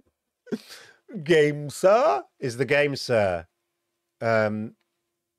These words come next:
but the X, X B Y A,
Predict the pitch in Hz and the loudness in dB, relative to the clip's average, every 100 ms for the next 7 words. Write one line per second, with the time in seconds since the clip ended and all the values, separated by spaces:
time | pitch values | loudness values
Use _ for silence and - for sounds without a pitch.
0 | _ _ _ _ _ _ _ - 127 127 | _ _ _ _ _ _ _ -4 -2 -2
1 | - 160 147 - - - - 139 - 143 | -4 -4 -4 -8 -18 -10 -6 -6 -4 -4
2 | 120 123 120 123 117 101 | 0 2 4 2 2 -2